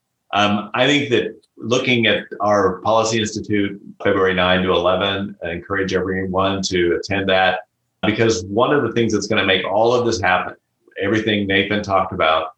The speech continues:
everything that I've talked about, is our grassroots advocacy. And we need you reaching out to your senators and to your Congress people to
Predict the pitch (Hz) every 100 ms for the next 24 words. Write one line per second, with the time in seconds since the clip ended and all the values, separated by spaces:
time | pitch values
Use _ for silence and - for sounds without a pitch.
0 | - 92 95 95 95 87 90 87 92 80
1 | - 80 80 80 - - 87 85 80 82
2 | 85 85 - - 76 78 - - - -
3 | - - _ _ _ _ - 92 98 104
4 | 107 110 104 101 95 98 87 87 - 101
5 | 90 85 - 95 95 92 90 - 82 90
6 | 82 - 90 90 92 - - 92 90 90
7 | 85 - 90 85 80 -